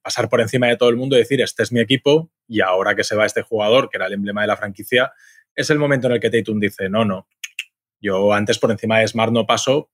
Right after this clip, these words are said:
pero por lo que se dan ahora sí. Y esto va a ser mío a partir de ahora, y aquí el capo del vestuario voy a ser yo". Y eso tamp-, no va, no nos va a poder dejar ver realmente la influencia de Smart, porque si hay un cambio de actitud en Tatum que antes no tenía,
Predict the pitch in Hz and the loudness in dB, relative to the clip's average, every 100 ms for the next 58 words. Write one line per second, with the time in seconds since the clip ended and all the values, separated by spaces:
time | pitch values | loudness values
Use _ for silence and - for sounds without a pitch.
0 | - 101 92 101 98 90 - 92 98 104 | -8 -4 -4 -4 -6 -8 -10 -6 -4 -4
1 | 101 117 131 117 - _ _ _ 113 98 | -2 -2 -2 -6 -8 _ _ _ -4 -4
2 | - 90 92 95 101 101 107 127 107 95 | -4 -4 -4 -4 -2 -2 0 -2 -2 -2
3 | 98 92 120 135 _ 139 - 101 98 117 | -2 0 0 -2 _ -20 -10 -8 -6 -4
4 | 107 120 135 - _ 117 107 101 107 107 | 0 0 0 -2 _ -4 -2 -2 -4 -2
5 | 131 123 - - 143 123 _ _ - - | 0 0 -2 -6 -6 -8 _ _ -20 -20
6 | - 147 127 - 135 139 _ - - - | -4 0 0 0 -2 -2 _ -20 -20 -2
7 | 131 101 131 127 127 143 123 131 139 131 | 0 0 -2 0 0 0 -2 0 2 2
8 | 143 139 139 165 - 131 120 139 160 139 | 2 2 2 0 0 -2 2 2 2 2
9 | 135 131 131 127 139 139 - _ _ _ | 0 0 -4 -2 0 0 -2 _ _ _
10 | 143 143 135 143 131 139 127 123 135 156 | 0 0 2 0 2 2 2 0 -2 -2
11 | _ _ _ _ _ 151 - 120 117 120 | _ _ _ _ _ -2 0 -2 -2 0
12 | 117 127 131 127 131 123 131 - 131 127 | 0 0 -2 0 2 2 -2 0 2 2
13 | 113 139 139 101 95 127 113 127 113 123 | 2 -2 -2 -8 0 0 0 -2 -2 0
14 | 123 139 139 - | 0 0 0 -2